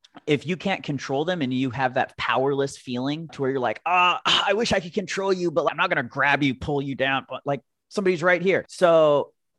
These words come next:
the way that you get a dog to listen to you in those, like,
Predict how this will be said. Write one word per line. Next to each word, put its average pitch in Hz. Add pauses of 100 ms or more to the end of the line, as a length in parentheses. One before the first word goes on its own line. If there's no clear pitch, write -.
(480)
the 151
way 190
that 196
you 175
get 175
a 160
dog 156
to 143
listen 190
to 135
you 143
in 139
those, 131
like, 120